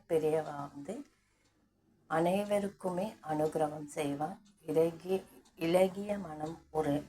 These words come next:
உடையவர். அவர் மனசு வந்து லேசானது. அவர் சொல்ற சொல் வந்து அர்த்தமானது. இந்த வீடியோ பதிவு உங்களுக்கு பிடிச்சிருக்கும்னு நினைக்கிறேன். அவர் வந்து பக்தர்களுக்கு எப்பவுமே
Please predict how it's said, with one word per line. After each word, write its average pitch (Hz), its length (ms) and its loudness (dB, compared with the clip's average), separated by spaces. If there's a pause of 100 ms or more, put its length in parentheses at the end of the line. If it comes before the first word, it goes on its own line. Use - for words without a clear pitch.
(160)
உடையவர். 143 520 2 (220)
அவர் 156 260 2
மனசு 160 460 -2
வந்து 156 240 -2
லேசானது. 143 840 -4 (1300)
அவர் 175 360 4 (480)
சொல்ற 214 760 4
சொல் 190 380 0
வந்து 165 300 0
அர்த்தமானது. 147 880 -4 (1000)
இந்த 147 180 -4
வீடியோ 151 320 2
பதிவு 156 440 0 (140)
உங்களுக்கு 151 440 -6
பிடிச்சிருக்கும்னு 160 400 -2
நினைக்கிறேன். 147 520 0 (1400)
அவர் 180 260 4
வந்து 175 280 2
பக்தர்களுக்கு 165 1300 0
எப்பவுமே 160 680 0